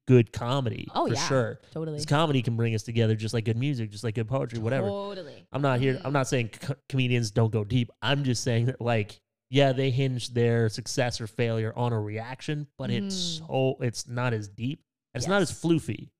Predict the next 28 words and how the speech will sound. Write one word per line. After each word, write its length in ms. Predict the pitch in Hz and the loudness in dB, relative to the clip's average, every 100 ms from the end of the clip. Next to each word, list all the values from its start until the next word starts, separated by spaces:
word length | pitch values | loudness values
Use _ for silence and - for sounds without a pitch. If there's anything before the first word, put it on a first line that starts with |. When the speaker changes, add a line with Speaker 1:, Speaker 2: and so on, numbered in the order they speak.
| _ | _
Speaker 1:
It's 80 | - | 0
like, 180 | 147 117 | 0 2
"Was 200 | 120 127 | 0 0
it 100 | 127 | 0
funny? 380 | 139 143 156 151 | 0 0 -2 -6
Yes, 320 | 120 110 - - | -4 -4 -6 -6
I'm 120 | 120 | -4
a 60 | |
laugh. 320 | 117 104 - - | -2 -2 -4 -6
Done." 180 | 120 98 - _ _ - | -8 -8 -12 _ _ -4
Like, 120 | 120 | -2
Speaker 2:
Yeah. 100 | 240 - - - - - - | -2 -4 -8 -12 -14 -6 0
Speaker 1:
but 80 | 139 | 4
then 120 | 151 | 4
when 120 | 147 | 4
people 140 | 151 | 4
are 20 | 147 | 4
like, 160 | 139 494 | 4 0
Speaker 2:
<laughs> 60 | - | 2
Speaker 1:
"I 120 | 151 | 2
wanna 220 | 156 165 | 4 2
be 160 | 147 147 | 4 4
inspiring 1160 | 127 113 - _ - 123 131 131 123 120 117 | 4 0 -14 _ -2 4 8 8 8 6 4
to 60 | 110 | 4
people," 300 | 117 117 120 | 4 4 2
it's 80 | 117 | -2
like, 140 | 117 | -4
"Why?" 480 | 117 113 110 101 135 | -6 -6 -6 -6 -14